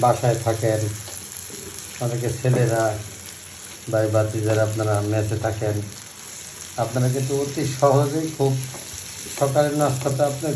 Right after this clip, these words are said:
ঘরে, অনেকে বাইরে খাবার পছন্দ করেন না, আপনারা এইভাবে আপনারা অতি সিম্পলভাবে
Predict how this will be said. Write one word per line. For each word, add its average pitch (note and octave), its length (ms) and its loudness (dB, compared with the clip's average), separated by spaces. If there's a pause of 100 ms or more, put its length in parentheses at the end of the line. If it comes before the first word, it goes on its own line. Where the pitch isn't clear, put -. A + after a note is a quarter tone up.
ঘরে, A2+ 200 4 (1160)
অনেকে B2+ 260 4
বাইরে B2+ 320 8 (100)
খাবার B2 260 4
পছন্দ A#2+ 300 2 (120)
করেন G#2+ 280 2
না, G#2 60 0 (120)
আপনারা A2+ 300 0 (200)
এইভাবে D#3 420 2 (1040)
আপনারা C3+ 320 0
অতি D3 160 0 (160)
সিম্পলভাবে C#3+ 560 4